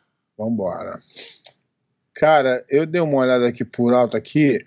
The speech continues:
e tô vendo aqui a categoria mais, vamos dizer assim, fraca de nomes, né? Que pode ser que apareça um,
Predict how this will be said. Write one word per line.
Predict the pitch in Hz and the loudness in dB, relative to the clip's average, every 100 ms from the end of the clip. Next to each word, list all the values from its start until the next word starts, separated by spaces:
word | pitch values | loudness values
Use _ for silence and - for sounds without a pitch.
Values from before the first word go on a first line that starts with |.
| - | -4
e | 139 | -4
tô | - 139 | 0 -2
vendo | 113 139 143 | 2 2 0
aqui | - - 127 | -4 0 0
a | 123 120 | 0 -2
categoria | 131 127 139 131 135 139 143 131 | -2 -2 -2 4 4 4 4 2
mais, | 110 117 120 135 156 196 190 180 - - - - _ _ _ _ _ _ _ _ _ _ _ _ _ _ _ _ - - | 0 2 2 4 2 4 2 0 -4 -6 -10 -16 _ _ _ _ _ _ _ _ _ _ _ _ _ _ _ _ -20 -14
vamos | 104 120 120 | -4 0 2
dizer | 120 127 | 2 2
assim, | 120 - 123 | 0 -2 -4
fraca | 117 - 127 143 156 - 95 98 | -6 -4 0 2 0 -4 -12 -10
de | 98 | -4
nomes, | 110 117 151 131 101 95 | 0 2 2 0 -4 -6
né? | 113 139 | -4 -4
Que | 117 | -6
pode | - 101 - | -6 -6 -4
ser | 107 | -8
que | 95 101 98 87 _ - | -6 -6 -6 -8 _ -14
apareça | 104 - 104 101 104 98 | -10 -2 0 0 -2 -6
um, | 98 95 92 85 | -6 -6 -8 -10